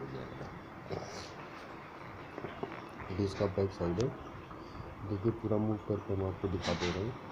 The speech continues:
ताकि इसमें कहीं कोई confusion ना हो, कौन सा position कहाँ कैसे फिट होता है,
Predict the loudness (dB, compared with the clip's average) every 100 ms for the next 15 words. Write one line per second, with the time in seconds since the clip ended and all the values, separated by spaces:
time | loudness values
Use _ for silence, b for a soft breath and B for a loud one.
0 | -8 -8 -10 -8 -8 -6 0 2 4 2
1 | 4 2 4 4 4 4 4 6 4 4
2 | 4 6 6 4 4 2 -2 -10 -10 -10
3 | -10 -10 -10 -10 -10 -8 2 6 6 6
4 | 4 6 4 4 2 2 4 4 4 2
5 | 6 6 6 0 -6 0 2 2 2 2